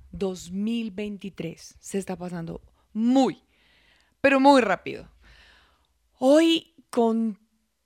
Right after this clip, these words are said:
todo mi corazón, pero de verdad con todo mi corazón, viendo desde esta ventana un verde divino, porque tengo un montón de árboles enfrente.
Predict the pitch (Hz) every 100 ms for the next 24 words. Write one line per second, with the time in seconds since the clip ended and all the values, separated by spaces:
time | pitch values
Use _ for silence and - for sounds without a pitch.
0 | _ _ _ - 294 302 294 277 262 226
1 | 196 185 170 185 _ _ _ _ _ _
2 | - 190 185 180 175 175 302 277 262 254
3 | 247 214 175 - 262 170 156 _ _ _
4 | _ _ _ _ _ _ _ _ _ 175
5 | 233 247 247 254 277 269 233 196 196 185
6 | - _ - 208 - 247 247 226 - 185
7 | 165 147 _ _ _ _ _ _ _ _
8 | _ _ _ _ _ _ _ _ 247 233
9 | 233 220 208 - 202 208 180 208 202 180
10 | 190 165 - - _ 185 180 170 170 165
11 | 175 190 196 202 202 190 185 190 202 190
12 | 180 - 196 170 -